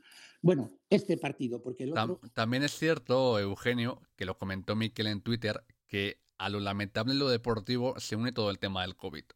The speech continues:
Speaker 2: O sea, tener que ver por la tele este esperpento te hace, te
Speaker 1: Eh,
Speaker 2: da un
Speaker 1: sí, pero
Speaker 2: más
Speaker 1: eso
Speaker 2: asco
Speaker 1: es
Speaker 2: el
Speaker 1: para
Speaker 2: fútbol,
Speaker 1: todos,
Speaker 2: ¿sabes?
Speaker 1: ¿me entiendes?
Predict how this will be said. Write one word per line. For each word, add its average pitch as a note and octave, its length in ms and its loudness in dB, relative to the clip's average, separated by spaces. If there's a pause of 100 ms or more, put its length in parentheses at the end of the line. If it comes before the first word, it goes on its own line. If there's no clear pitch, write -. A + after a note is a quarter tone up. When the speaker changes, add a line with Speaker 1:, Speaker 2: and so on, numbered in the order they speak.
(120)
Speaker 2:
O G#2 120 -8
sea, G#2+ 300 0
tener B2+ 220 -2
que D#3 140 2
ver D3 160 -2
por C3+ 200 0
la A#2 160 0
tele G2 340 0 (120)
este A#2 220 -4
esperpento B2+ 680 0
te A2+ 140 0
hace, A#2+ 380 0 (1200)
te A2+ 120 6
Speaker 1:
Eh, B2+ 180 8
Speaker 2:
da D3+ 100 8
un F3 80 4
Speaker 1:
sí, - 40 -2
pero F3 60 10
Speaker 2:
más B2+ 120 6
Speaker 1:
eso - 80 6
Speaker 2:
asco E3+ 160 2
Speaker 1:
es G3+ 60 2
Speaker 2:
el - 60 -2
Speaker 1:
para - 200 2
Speaker 2:
fútbol, B2+ 200 0
Speaker 1:
todos, F#2+ 160 -6
Speaker 2:
¿sabes? D3 420 -6
Speaker 1:
¿me G2+ 80 -6
entiendes? B2+ 420 0